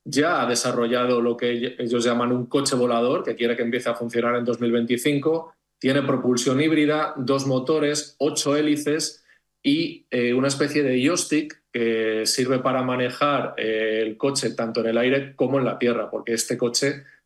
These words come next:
también permite circular por carretera o por aire. A la hora de circular por, eh, tierra, los controles son muy parecidos a un coche convencional.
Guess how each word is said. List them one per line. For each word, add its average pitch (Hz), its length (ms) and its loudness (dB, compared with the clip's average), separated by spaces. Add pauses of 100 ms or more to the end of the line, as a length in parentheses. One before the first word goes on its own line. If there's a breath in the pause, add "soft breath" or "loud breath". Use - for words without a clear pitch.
también 127 720 0
permite 117 540 0
circular 123 540 0
por 113 120 -4
carretera 120 800 -2 (240)
o 139 160 0
por 120 120 2
aire. 104 440 -2 (640)
A 131 120 2
la 135 60 2
hora 156 160 2
de 160 60 0
circular 156 720 2
por, 151 640 2
eh, 143 240 2
tierra, 147 640 0
los 123 200 -2
controles 131 340 0
son 143 140 2
muy 143 100 4
parecidos 139 500 2
a 127 80 0
un 120 80 -6
coche 123 540 0
convencional. 113 760 -2